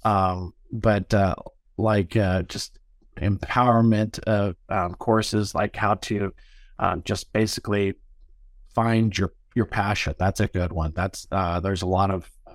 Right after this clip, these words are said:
excitement around that, how to find your passion. Um, and, uh, it's, I, I don't know why, but it seems to be quite popular.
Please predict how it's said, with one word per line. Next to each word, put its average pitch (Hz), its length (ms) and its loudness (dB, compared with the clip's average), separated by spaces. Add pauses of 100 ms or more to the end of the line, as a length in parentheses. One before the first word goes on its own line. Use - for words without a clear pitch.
(140)
excitement 98 480 -2
around 92 280 0
that, 95 200 -2
how 98 160 -2
to 90 180 -6
find 92 260 -2
your - 80 -12
passion. 120 460 -2 (520)
Um, 92 480 0 (500)
and, 95 400 2
uh, 80 220 -4 (100)
it's, - 420 -12 (760)
I, 95 140 2 (100)
I 107 100 4
don't 110 140 6
know 104 120 4
why, 104 360 4
but 90 300 -4 (180)
it 98 180 -8
seems 143 320 0
to - 60 -14
be 135 140 2
quite - 460 -2
popular. - 500 -2